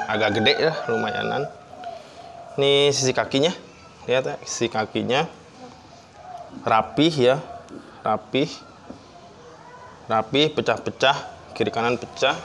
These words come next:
Ini mukanya.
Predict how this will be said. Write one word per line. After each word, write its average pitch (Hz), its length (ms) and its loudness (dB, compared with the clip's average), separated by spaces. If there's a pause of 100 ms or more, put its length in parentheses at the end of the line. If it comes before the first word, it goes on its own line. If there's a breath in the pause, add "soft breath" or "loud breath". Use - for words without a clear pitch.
(1900)
Ini 120 160 0
mukanya. 120 480 2